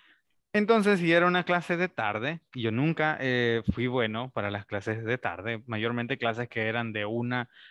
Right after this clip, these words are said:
a dos y media de la tarde.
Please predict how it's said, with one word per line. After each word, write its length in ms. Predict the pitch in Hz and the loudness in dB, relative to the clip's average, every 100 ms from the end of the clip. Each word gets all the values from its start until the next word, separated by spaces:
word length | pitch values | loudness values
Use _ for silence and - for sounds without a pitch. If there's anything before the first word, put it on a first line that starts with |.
| _ | _
a 400 | 113 110 107 107 | -2 0 0 -2
dos 500 | 101 113 117 - - _ | -2 -2 -2 -6 -18 _
y 100 | 135 | -2
media 360 | 123 117 104 110 | 0 2 2 2
de 100 | 123 | 0
la 140 | 143 | 0
tarde. 400 | 131 101 98 151 | 0 0 -2 -6